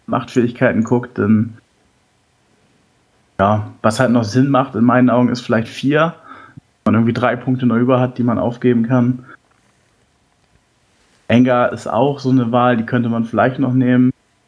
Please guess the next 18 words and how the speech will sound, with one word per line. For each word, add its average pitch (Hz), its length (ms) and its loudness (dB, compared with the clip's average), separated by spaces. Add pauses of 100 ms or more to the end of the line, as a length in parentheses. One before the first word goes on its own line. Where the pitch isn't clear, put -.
(240)
Saber's 113 280 0
Throw 120 280 0
ist - 240 -6
auch 127 180 2
eher 123 220 2
so 123 80 -2
ein 123 100 0
vielleicht. 123 800 0 (1600)
Ja, 107 240 0 (100)
aber 107 160 -2
die 101 120 2
anderen 107 280 2
finde 107 240 -2
ich 104 120 -4
alle 101 140 -2 (880)
geeignet 117 380 0
für - 120 -4
ihn. 135 300 -2